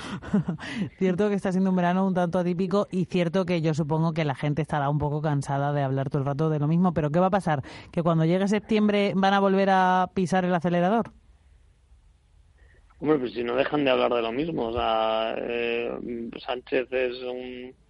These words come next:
Speaker 2: un presidente hiperactivo casi a lo Sarkozy. No sé si os acordáis de Sarkozy, el antiguo presidente francés, que era,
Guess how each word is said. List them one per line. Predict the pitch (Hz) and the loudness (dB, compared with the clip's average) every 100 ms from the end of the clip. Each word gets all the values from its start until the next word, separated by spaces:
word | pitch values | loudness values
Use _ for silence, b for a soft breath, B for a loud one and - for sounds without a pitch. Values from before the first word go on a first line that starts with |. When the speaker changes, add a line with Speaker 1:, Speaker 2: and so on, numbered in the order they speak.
| _ _ - | _ _ -14
Speaker 2:
un | 135 | -6
presidente | 127 113 127 127 123 127 127 127 127 127 131 127 127 139 135 139 | -4 -2 -2 -2 2 4 6 4 4 2 0 -2 -2 -2 -2 -2
hiperactivo | 143 123 120 117 - 143 139 131 | -4 0 0 0 0 0 2 2
casi | - 131 139 | 0 -2 0
a | |
lo | 127 | 0
Sarkozy. | 127 120 120 - 165 - 120 117 120 | 0 -2 -4 -2 -4 -4 -10 -10 -16
No | 123 | -16
sé | - | -14
si | 123 | -10
os | 127 120 | -10 -8
acordáis | 113 117 120 120 | -6 -2 0 0
de | 120 120 123 - | -2 -6 -10 -12
Sarkozy, | 123 - 123 - 160 151 b b b b b - | -12 -8 -8 -2 -4 -4 b b b b b -12
el | - 120 | -6 -4
antiguo | 117 117 123 | -2 0 0
presidente | 120 120 120 113 | 0 -4 -4 -4
francés, | 117 107 147 147 - | -6 -4 -2 -2 -2
que | 117 | -6
era, | 113 120 120 117 113 113 | -2 0 0 0 -4 -8